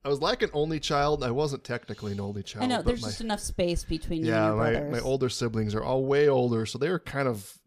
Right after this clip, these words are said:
Speaker 1: leaving the house when I was starting to develop memories that I remember.
Speaker 2: Yeah.
Speaker 1: And so I would play board games by myself, and I would take, and
Speaker 2: That's sad.
Speaker 1: people who are only children can probably relate to this, but you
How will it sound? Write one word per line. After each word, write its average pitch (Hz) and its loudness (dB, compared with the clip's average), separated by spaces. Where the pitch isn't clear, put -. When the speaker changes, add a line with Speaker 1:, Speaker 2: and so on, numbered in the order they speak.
Speaker 1:
leaving 120 0
the 104 -2
house 104 -6
when 110 -6
I 104 -4
was 101 -4
starting 107 -4
to 101 -2
develop 101 -4
memories 104 -4
that 104 -4
I 104 -2
remember. 104 -4
Speaker 2:
Yeah. - -10
Speaker 1:
And 107 -4
so - -4
I 127 4
would 135 4
play 120 -4
board 117 0
games 104 -2
by 107 -4
myself, 104 -6
and 104 -8
I 104 -4
would 104 -4
take, 113 -8
and - 0
Speaker 2:
That's 247 -6
sad. 294 -2
Speaker 1:
people 185 4
who 185 4
are - 2
only 175 4
children 131 4
can 117 -10
probably 156 0
relate 117 0
to 110 -8
this, 101 -8
but 107 -6
you 113 -8